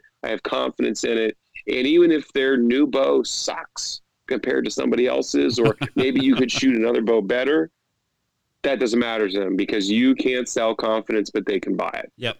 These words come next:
Speaker 1: And that's just that it is what it is.
Speaker 2: Yeah. So what about that speed then? How, how important is that? You know, if I, if I come in and I'm looking at, let's say, four or five different bows, are you gonna, should I be ranking them mentally in order of speed, or should I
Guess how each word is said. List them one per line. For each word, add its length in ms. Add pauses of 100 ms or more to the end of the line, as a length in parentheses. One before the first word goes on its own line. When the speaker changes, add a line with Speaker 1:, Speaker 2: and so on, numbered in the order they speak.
(120)
Speaker 1:
And 140
that's 240
just 300
that 200
it 120
is 160
what 100
it 100
is. 440
Speaker 2:
Yeah. 240 (380)
So 120
what 140
about 200
that 140
speed 480
then? 220
How, 260
how 220
important 480
is 160
that? 340 (340)
You 100
know, 80
if 100
I, 80
if 180
I 100
come 240
in 120
and 100
I'm 80
looking 260
at, 120 (160)
let's 180
say, 140
four 200
or 60
five 300
different 260
bows, 420 (440)
are 100
you 140
gonna, 340 (300)
should 180
I 120
be 200
ranking 480
them 200
mentally 540
in 80
order 360
of 100
speed, 460 (340)
or 220
should 160
I 340